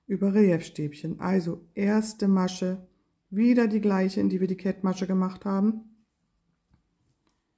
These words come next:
Ein Stäbchen. Unter das Reliefstäbchen einstechen.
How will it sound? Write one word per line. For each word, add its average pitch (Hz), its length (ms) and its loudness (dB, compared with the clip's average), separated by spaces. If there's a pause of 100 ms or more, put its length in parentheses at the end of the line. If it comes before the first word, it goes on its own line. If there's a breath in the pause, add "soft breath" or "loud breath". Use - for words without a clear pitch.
(320)
Ein 151 280 -4
Stäbchen. 247 600 2 (3500)
Unter 240 500 6
das 170 420 -4 (640)
Reliefstäbchen 160 1000 -2
einstechen. 196 880 -2